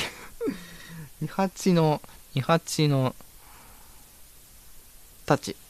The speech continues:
幸せのとわり。ちょっと、ま、間違えたらごめんなさい。二八の極み、えー、さわ-、えー、さら-、えー、さわや、えー、<laughs> だんだん回らなくなってきた。爽やかさらしなの、えー、四種、二袋ずつ、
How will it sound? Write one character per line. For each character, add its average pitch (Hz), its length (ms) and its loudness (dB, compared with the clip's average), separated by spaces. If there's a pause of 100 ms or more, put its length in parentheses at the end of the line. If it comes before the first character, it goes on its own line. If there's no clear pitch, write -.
(920)
幸 160 420 2
せ 151 100 0
の 143 140 2
と 135 120 -2
わ 113 80 0
り。 - 100 -8
ち - 120 -2
ょ - 20 0
っ - 20 -12
と、 - 80 6
ま、 107 180 2
間 131 80 0
違 135 40 0 (140)
え - 20 2
た 143 100 4
ら 123 80 4
ご 117 80 -2
め 110 100 -2
ん 104 40 -4
な 107 60 -6
さ - 100 -6
い。 - 20 -6 (560)
二 160 60 0
八 147 260 -2
の 151 100 4
極 120 320 2
み、 160 200 2
え 127 120 -2
ー、 - 20 -2
さ 135 180 0
わ-、 139 160 2 (120)
え 127 120 -2
ー、 113 40 -4
さ 131 140 -2
ら-、 131 240 0
え 120 60 -6
ー、 110 40 -6
さ 135 160 0
わ 151 180 4
や、 - 220 -6
え - 60 -6
ー、 110 180 -4 (1200)
<laughs> - 20 -
だ 156 120 6
ん 160 40 4
だ 156 80 6
ん 135 40 2
回 147 240 12
ら 175 60 8
な 160 120 8
く 185 80 2
な 170 100 8
っ - 20 4
て - 80 -4
き - 40 -8
た。 - 100 6 (1300)
爽 151 260 6
や 156 120 6
か 117 140 4
さ 127 140 0
ら 123 120 4
し 131 100 -2
な 123 100 4
の、 151 220 4
え 123 40 2
ー、 117 60 2
四 160 280 6
種、 - 360 -2
二 107 160 0
袋 127 640 2
ず 135 180 6
つ、 - 240 -6